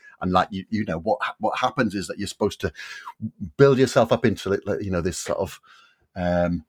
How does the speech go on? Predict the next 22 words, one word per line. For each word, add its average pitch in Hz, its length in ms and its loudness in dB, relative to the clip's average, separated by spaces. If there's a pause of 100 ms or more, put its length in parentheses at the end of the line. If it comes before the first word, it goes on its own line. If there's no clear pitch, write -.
I 117 60 4
suppose 190 280 2
it's - 140 -2
like 92 160 4
the, - 220 -14
the, 117 180 2
the 107 80 2
affect 92 320 2
of 85 80 -6
fear 107 380 4
and 80 120 -2
panic, 95 400 2
isn't 95 200 0
it? 69 100 -2
Like 67 220 -4
panic 85 340 0
where 73 100 0
you 78 120 -2
can't 95 420 0
think, 62 400 -8
basically. 67 300 -4
There, 90 180 0